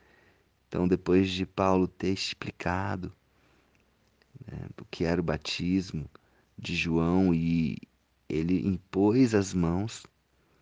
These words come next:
sobre os, sobre os discípulos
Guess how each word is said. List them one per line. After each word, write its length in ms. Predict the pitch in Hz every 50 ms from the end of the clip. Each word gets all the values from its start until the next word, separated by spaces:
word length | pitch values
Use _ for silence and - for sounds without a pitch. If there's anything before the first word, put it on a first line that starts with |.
| _ _ _ _ _ _ _ _ _ _ _ _ _ - _ _ _ _
sobre 540 | - - - - 85 82 73 80 85 82
os, 400 | 82 82 82 78 - - - - - - - _ _ _ _ _ _ _ _ _ _ _ _ _ _ _ _ _ _ _ _ _ _ - - -
sobre 380 | - - - 80 80 80 82
os 160 | 82 82 80
discípulos 840 | 80 - - - - - 92 90 101 - - 143 135 - - -